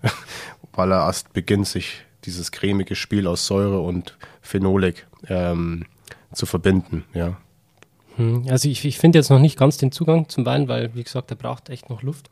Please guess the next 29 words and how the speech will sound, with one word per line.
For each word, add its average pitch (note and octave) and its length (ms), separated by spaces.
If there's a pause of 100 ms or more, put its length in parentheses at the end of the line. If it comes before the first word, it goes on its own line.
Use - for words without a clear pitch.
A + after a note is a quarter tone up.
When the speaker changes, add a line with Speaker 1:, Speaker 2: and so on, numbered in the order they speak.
(100)
Speaker 2:
Aber B2+ 160
ich A#2 60
kann C#3 120
mir C#3+ 100
schon C3+ 160
vorstellen, C3+ 540
also A#2 200
er, A#2 180
er A2+ 200
hat B2+ 120
ja C3 60
jetzt, - 360
mm, A2 400
von A#2+ 220
der A#2+ 60
Struktur C#3+ 400
her, C3+ 120
vom A#2+ 180
Gaumen B2 360
bringt B2+ 200
er B2 60
ja A#2 100
alles A#2 240
mit, C#3 220 (800)
um A#2 180
dann, A#2 300
wenn A#2 120
er A#2 120
wirklich A#2+ 460